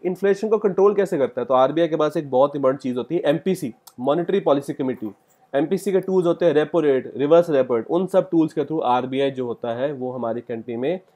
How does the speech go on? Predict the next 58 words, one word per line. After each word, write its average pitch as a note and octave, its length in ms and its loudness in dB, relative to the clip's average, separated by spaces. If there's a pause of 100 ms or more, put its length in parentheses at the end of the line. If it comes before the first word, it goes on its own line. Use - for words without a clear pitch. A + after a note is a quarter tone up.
(160)
इन्फ्लेशन C3+ 500 -4
को E3 120 -4
कंट्रोल C3 340 -4
करता A2+ 220 -6
है। C3+ 40 0
उसके C#3+ 160 -4
अलावा E3 160 2
ओपन D#3 300 0
मार्केट D#3 300 0
ऑपरेशंस C#3 440 -2
भी C#3 80 -4
होते B2 180 -6
हैं, C3 60 -4
ये C#3 60 0
भी C#3 100 -4
आरबीआई B2 280 -2
का B2 60 -4
एक A#2 140 -10
टूल A2+ 140 -6
होता G2+ 160 -12
है, A2 60 -14
ठीक A#2+ 100 -12
है। D#3 160 -6 (420)
ये E3 220 0
सब G3 240 -2
टूल्स F3 260 -2
के F3+ 100 -2
through E3+ 280 -2
आरबीआई C3+ 380 2
हमारी B2+ 280 -2
कंट्री B2 320 -4
में C#3+ 120 -2
इन्फ्लेशन B2+ 500 -6
को, A#2 120 -8
महंगाई B2+ 380 2
दर C#3 120 -2
को C#3 120 -4
कंट्रोल B2 320 -4
करता B2+ 200 -4
है, D#3 60 -2
क्योंकि E3+ 200 -4
हमारी C#3+ 300 0
कंट्री D3+ 320 -2
में E3 100 0
महंगाई C3 380 0
दर E3 160 0
नहीं D3+ 300 2
बढ़ना A#2+ 300 -2
चाहिए, A2+ 180 -12
नहीं C#3 100 -2
तो E3 100 -2
बहुत D3+ 200 0
मुश्किल D3+ 320 -4
हो A2 60 -2
जाता G#2 200 -12
है, - 80 -20
ठीक C#3 120 -10
है। E3+ 160 -2